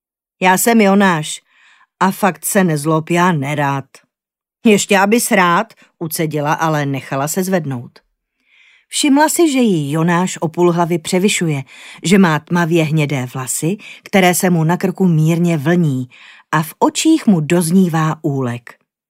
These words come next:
„Mariana,“ zamumlala smířlivě. „Nechceš odvést na ošetřovnu? Nebo alespoň sehnat náplast?“ staral se Jonáš.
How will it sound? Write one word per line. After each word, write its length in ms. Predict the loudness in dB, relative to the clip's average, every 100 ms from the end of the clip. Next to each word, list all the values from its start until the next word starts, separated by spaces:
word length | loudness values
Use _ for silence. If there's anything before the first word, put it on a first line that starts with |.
| _ _ _ _ _ _ _ _ _ _ _ _
„Mariana,“ 760 | -6 -2 0 0 0 -2 -6 -10 _ _ _ _ _
zamumlala 600 | -2 2 2 2 0 -2
smířlivě. 720 | -2 -2 -2 -2 -6 -8 -8 -12 _ _ _ _ _ _ _ _ 0
„Nechceš 380 | 0 0 -2
odvést 400 | 0 2 2 2
na 120 | -4 -4
ošetřovnu? 800 | -2 -4 -2 -2 2 2 0 -4 _ _ 0
Nebo 320 | 0 2 2
alespoň 480 | 2 0 -2 -2 -2
sehnat 400 | -2 -2 -2 -2
náplast?“ 640 | -2 0 0 -2 -4 -14 _ _ _
staral 380 | -8 -4 -4 -4
se 160 | -6
Jonáš. 500 | -6 -6 -6 -8 -12